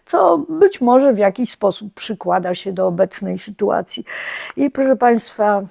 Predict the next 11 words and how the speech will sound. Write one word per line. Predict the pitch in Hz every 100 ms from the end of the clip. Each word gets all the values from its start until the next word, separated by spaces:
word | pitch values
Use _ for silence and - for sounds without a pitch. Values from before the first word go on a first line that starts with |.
| _ _ _
tak, | 220 - -
tamte | 220 208 202 190
czasy, | 190 175 - -
tamte | - 254 240 254
czasy | 254 269 269
się | 240 226
przykładają | - 220 202 208 208 262 233 196 165 _ _ _ -
przedziwnie | - 508 359 185 147 147 262 - _ - - -
do | 202
obecnej | 180 208 - 190 185
sytuacji. | - 196 208 - - 185 175